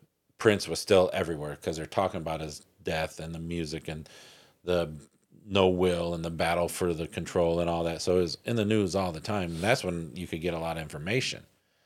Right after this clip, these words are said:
But he was saying, "Oh, we found some gems, you know, I heard this or I heard that." But he would never say what it was. "I heard stuff that I just, you know, never knew existed." And I heard, he would always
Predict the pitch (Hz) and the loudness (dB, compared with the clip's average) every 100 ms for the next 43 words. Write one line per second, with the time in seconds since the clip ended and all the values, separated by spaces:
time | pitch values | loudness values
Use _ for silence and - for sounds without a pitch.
0 | _ _ _ _ _ _ 80 104 147 104 | _ _ _ _ _ _ -4 2 6 4
1 | - 123 110 78 104 107 87 85 104 104 | 4 2 2 2 4 4 4 0 -2 0
2 | 92 87 80 76 90 95 82 73 82 85 | -2 -2 -6 -4 -2 0 -2 -6 -6 -4
3 | 90 87 101 82 76 104 73 - 67 78 | -4 0 0 -2 0 0 0 -4 -2 2
4 | 90 90 104 87 80 104 87 - - _ | 2 2 0 -4 -2 -2 -2 -8 -20 _
5 | 104 98 98 85 92 117 101 87 - 107 | -4 0 0 0 2 2 2 0 2 2
6 | 85 80 92 85 87 92 71 - - _ | 2 0 0 -2 -4 -4 -4 -8 -12 _
7 | _ _ _ _ - 98 104 82 - 101 | _ _ _ _ -2 4 4 2 -2 0
8 | 95 - 87 85 101 85 78 - 85 85 | 0 0 2 2 2 0 -6 -6 -6 -4
9 | 82 82 85 87 95 95 87 90 98 - | -4 -2 -2 0 0 0 2 0 0 -4
10 | 71 76 85 95 - - - - - 101 | -10 -6 -4 -4 -6 -16 -20 -10 2 8
11 | 107 120 104 - | 10 10 8 0